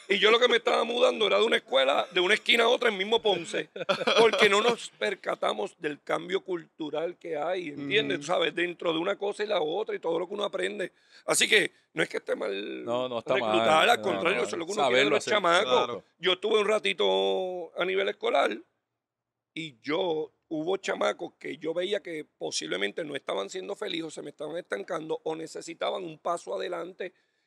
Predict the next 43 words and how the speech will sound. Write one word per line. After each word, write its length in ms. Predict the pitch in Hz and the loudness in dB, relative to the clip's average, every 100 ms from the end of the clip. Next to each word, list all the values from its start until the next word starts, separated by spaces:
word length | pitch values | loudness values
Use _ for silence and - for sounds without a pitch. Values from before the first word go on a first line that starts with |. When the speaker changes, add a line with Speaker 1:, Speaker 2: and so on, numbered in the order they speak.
| - | -8
Speaker 1:
Y 120 | 196 | -4
yo 180 | 170 226 | 0 0
mismo 320 | 226 233 247 | 0 0 0
los 100 | 226 | 0
movía. 540 | 214 196 175 208 262 202 | -2 -4 -2 -2 -2 -2
Yo 140 | 170 | -4
Speaker 2:
Sí, 80 | - | -4
Speaker 1:
tuve 160 | - | -2
a 60 | 208 | 0
Speaker 2:
sí. 40 | 190 | -2
Speaker 1:
César 220 | 190 175 | -2 -2
Barrio, 400 | 175 208 208 208 | 0 -2 -2 -4
que 80 | 196 | -6
se 100 | 151 | -10
fue 120 | 156 | -8
para 140 | 175 | -8
Estados 260 | - 180 175 | -4 -6 -6
Unidos. 220 | 170 151 | -10 -10
Yo 80 | 151 | -8
tuve 160 | 185 196 | -6 -4
a 40 | |
Yaciel 340 | 196 - 185 175 | -4 -6 -10 -6
Colón, 300 | 170 202 208 | -4 -4 -6
que 80 | 175 | -10
se 80 | |
fue 100 | 170 | -10
para 80 | 185 | -12
Estados 260 | - 185 180 | -10 -10 -10
Unidos. 360 | 175 151 139 - _ - 165 | -10 -8 -10 -12 _ -16 -4
Yo 160 | 185 | -2
tuve 340 | 202 196 202 196 | 0 0 2 2
a, 520 | 190 185 175 165 160 | 0 -2 -4 -6 -8
a, 840 | - 160 160 156 156 156 160 156 | -10 -10 -8 -8 -8 -10 -12 -12
a, 40 | 147 | -12
se 100 | - | -8
me 80 | 160 | -6
escapa 260 | - 208 - | -4 -2 0
ahora 220 | 214 208 | 0 0
que 80 | 185 | -4
terminó 340 | - - 175 | -6 -6 -4
en 80 | 175 | -2
la 80 | 196 | -2
Católica. 500 | 196 208 226 202 | -2 -2 -2 -2